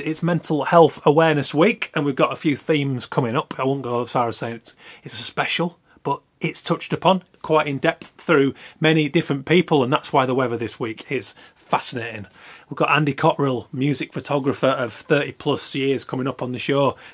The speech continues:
Good friend of mine who I've been collaborating with on a project called Lend Me Your Ear. We've got an exhibition coming up very soon, and we will get into all of that. But first, the sponsors. I've got to thank 'em 'cause they keep the show free for everyone who listens. Illustration web dot com,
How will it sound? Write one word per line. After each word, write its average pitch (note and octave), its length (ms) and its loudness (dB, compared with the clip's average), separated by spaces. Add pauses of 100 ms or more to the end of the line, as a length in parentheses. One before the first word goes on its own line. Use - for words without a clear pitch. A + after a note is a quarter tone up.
Good E3+ 160 4
friend D#3+ 220 4
of D3+ 60 2
mine C#3+ 180 2
who C#3+ 60 -2
I've C3+ 60 -4
been C3 120 -4
collaborating C3 520 -2
with A#2+ 140 -8
on A2+ 100 -10
a G2+ 60 -8
project - 540 -10
called A2 260 -8
Lend A#2+ 220 -4
Me A#2 140 -6
Your A2+ 260 -4
Ear. C3+ 180 0
We've A2+ 160 -2
got A#2+ 160 -4
an B2+ 60 -2
exhibition C#3+ 680 -4
coming C3+ 260 -4
up - 160 -4
very C#3+ 180 4
soon, D#3 320 2 (240)
and B2+ 140 -2
we B2+ 60 0
will D3+ 220 8
get D3 220 -2
into C#3+ 260 -6
all B2+ 340 -2
of G#2+ 140 -10
that. G#2 240 -6 (220)
But B2 100 -14
first, - 500 4 (120)
the C3+ 80 -12
sponsors. A2+ 500 -4
I've G#2 120 -14
got - 160 -6
to - 60 -20
thank B2+ 300 -4
'em A#2+ 80 -8
'cause - 160 -8
they C3 80 -10
keep - 300 -8
the B2 80 -8
show C3 280 0
free C#3+ 420 0 (260)
for - 260 2
everyone C3+ 320 4
who D3+ 100 4
listens. F#3 560 6 (640)
Illustration F#3+ 560 2
web F3+ 220 2 (140)
dot E3 200 4
com, E3+ 300 2